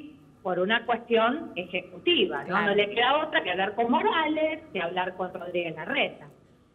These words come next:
Speaker 1: Con Macri, por supuesto, no son amigos, no sienten mucha simpatía el uno por el otro, más allá de que por el,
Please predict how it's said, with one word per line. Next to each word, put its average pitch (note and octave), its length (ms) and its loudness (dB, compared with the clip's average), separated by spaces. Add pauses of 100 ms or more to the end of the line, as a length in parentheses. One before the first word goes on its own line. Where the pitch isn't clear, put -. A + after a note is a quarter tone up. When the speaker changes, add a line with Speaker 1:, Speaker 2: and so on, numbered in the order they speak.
(140)
Speaker 1:
Con G4 220 0
Macri, A#3+ 480 2
por A3+ 240 -4
supuesto, C#4+ 340 -4
no E4 200 -6
son D4+ 120 -2
amigos, G#3+ 560 0 (420)
no E4 300 -2
sienten G#3+ 460 0
mucha F3+ 360 -8
simpatía F3 560 -4
el F3+ 100 -6
uno F3+ 220 -12
por F3 180 -2
el B3+ 140 2
otro, G3+ 300 -2
más F3+ 220 -4
allá F#3 220 -8
de F#3 180 -2
que F3+ 340 -10 (360)
por E3+ 240 -2 (240)
el, E3 260 -2